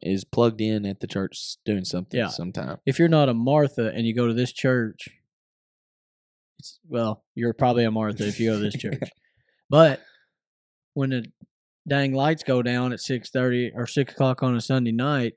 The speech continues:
Speaker 2: eh, we got a whole bunch of Marys, and that's, I
Speaker 1: And
Speaker 2: think
Speaker 1: then
Speaker 2: that's
Speaker 1: Wednesday nights, we got a whole bunch of Lazaruses.
Speaker 2: Yeah, that's right. And that's, hey, that's really good.
Speaker 1: That is
Speaker 2: And I
Speaker 1: good.
Speaker 2: think that's healthy.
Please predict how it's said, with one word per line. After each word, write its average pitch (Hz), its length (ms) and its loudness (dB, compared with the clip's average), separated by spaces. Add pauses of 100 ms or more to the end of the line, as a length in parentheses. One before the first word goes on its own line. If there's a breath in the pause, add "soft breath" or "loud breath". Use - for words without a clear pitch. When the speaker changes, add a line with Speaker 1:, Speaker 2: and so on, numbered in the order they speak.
Speaker 2:
eh, 123 180 2
we 123 180 0
got 123 100 4
a 117 60 2
whole 123 120 2
bunch 120 200 -2
of 104 80 -8
Marys, 113 560 -4 (160)
and 117 120 -4
that's, 151 360 0
I 131 60 -2
Speaker 1:
And - 60 -2
Speaker 2:
think 131 180 2
Speaker 1:
then 135 120 6
Speaker 2:
that's 113 100 0
Speaker 1:
Wednesday 127 380 0
nights, 120 500 -4 (140)
we 107 120 -6
got 110 120 0
a - 40 0
whole 117 100 0
bunch 107 160 -10
of 95 80 -8
Lazaruses. 107 420 -4
Speaker 2:
Yeah, 127 140 4 (120)
that's 120 220 -4
right. 107 220 -4
And 123 140 -2
that's, 139 260 0 (160)
hey, 123 180 0
that's 131 240 -2
really 104 220 -6
good. 104 260 -6
Speaker 1:
That 120 120 2
is 127 180 0
Speaker 2:
And 127 100 2
I 131 60 2
Speaker 1:
good. 143 100 8
Speaker 2:
think 143 180 4
that's 135 200 0
healthy. 147 340 0